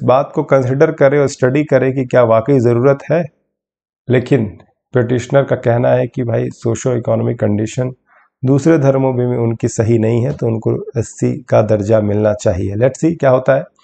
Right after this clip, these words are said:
Supreme Court to decide if Sena faction dispute needs to be referred to larger seven bench, seven judge bench। अब ये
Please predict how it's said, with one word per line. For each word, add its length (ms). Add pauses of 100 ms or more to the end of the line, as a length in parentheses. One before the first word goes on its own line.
(380)
Supreme 260
Court 260
to 60
decide 340
if 120 (140)
Sena 320
faction 280
dispute 400 (100)
needs 280
to 100
be 100
referred 340
to 120
larger 340 (220)
seven 340
bench, 460 (500)
seven 340
judge 260
bench। 280 (800)
अब 160
ये 420